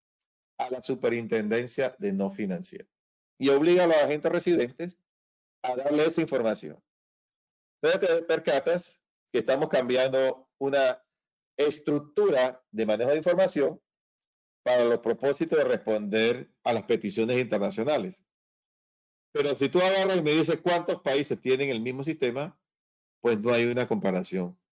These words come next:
eh, en, en la misma sintonía. Eso hace entonces que te des cuenta que el go-, el país, frente a todas las presiones, porque si no hacemos eso no nos sacan de la lista, o sea que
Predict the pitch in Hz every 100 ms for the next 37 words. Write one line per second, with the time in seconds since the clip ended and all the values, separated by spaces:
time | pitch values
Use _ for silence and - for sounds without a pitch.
0 | _ _ _ _ - 98 95 - - 104
1 | 95 - 98 92 98 104 92 87 113 151
2 | 104 - _ _ _ _ _ _ _ _
3 | - 123 156 151 160 180 165 165 185 170
4 | 147 131 123 156 143 147 135 117 101 104
5 | - 110 101 107 113 135 - _ _ _
6 | _ _ _ _ _ _ 147 147 147 135
7 | 233 - 190 156 160 180 143 127 113 120
8 | 147 170 165 165 160 160 160 160 156 151
9 | 135 139 165 - 104 117 - 107